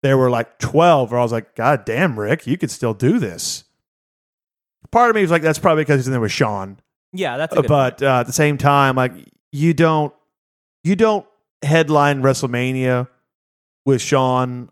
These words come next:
Speaker 1: unless you deserve to be there.
Speaker 2: Mm-hmm.
Speaker 1: So whether or not he could, he could still, like, legitimately go is beside the point because he gave one of his best performances in this match.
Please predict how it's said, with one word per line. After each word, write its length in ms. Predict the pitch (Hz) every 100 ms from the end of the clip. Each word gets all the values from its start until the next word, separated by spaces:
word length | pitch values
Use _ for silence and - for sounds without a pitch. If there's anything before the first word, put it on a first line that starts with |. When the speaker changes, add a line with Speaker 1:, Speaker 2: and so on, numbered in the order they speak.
| -
Speaker 1:
unless 760 | 127 120 120 117 - - - _
you 180 | - 123
deserve 440 | 117 107 117 117
to 80 | 127
be 180 | 110 123
there. 400 | 120 120 120 123 _ 202
Speaker 2:
Mm-hmm. 180 | 98 95 95 _ _ -
Speaker 1:
So 60 |
whether 240 | 170 165 160
or 60 |
not 180 | 143 135
he 80 | 127
could, 120 | 135 131
he 220 | 143 131
could 280 | - 139 120
still, 340 | - 127 120
like, 160 | 117 117
legitimately 600 | 123 120 135 120 123 123 120
go 200 | 123 120
is 100 | 107
beside 380 | 107 - 107
the 80 | 101
point 320 | - 107 80
because 560 | 107 110 110 107 101 101 _ _ _ _ _ _ _ _ -
he 220 | 127 139
gave 480 | 131 127 123 123 110
one 240 | 117 120
of 100 | 113 113
his 280 | 117 104
best 300 | 104 123 113
performances 440 | - 110 110 98 104
in 100 | 98
this 180 | 92 90
match. 340 | 71 - -